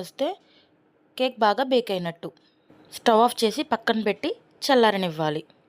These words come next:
కేక్ బాగా చల్లారాక నైఫ్తో చుట్టూ ఒకసారి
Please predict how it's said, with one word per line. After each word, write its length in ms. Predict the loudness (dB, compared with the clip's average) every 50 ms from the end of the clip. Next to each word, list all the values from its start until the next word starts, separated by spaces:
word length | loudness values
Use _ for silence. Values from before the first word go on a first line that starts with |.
| _ _ _ _ _ _ _ _ _ _ _ _ _ _ _ _ _ _ _ _ _ _ 2 2
కేక్ 200 | 2 2 2 2 0 2
బాగా 200 | 2 2 0 0 0 0
చల్లారాక 480 | 0 2 2 2 0 0 -4 -4 -4 -6 -6 -8 _ _ _ _ -6 -2 -2
నైఫ్తో 300 | -2 -2 -2 -4 -4 -4 -2 -4
చుట్టూ 260 | -8 -8 -6 -4 -4 -4
ఒకసారి 260 | -4 -4 -6 -6 -6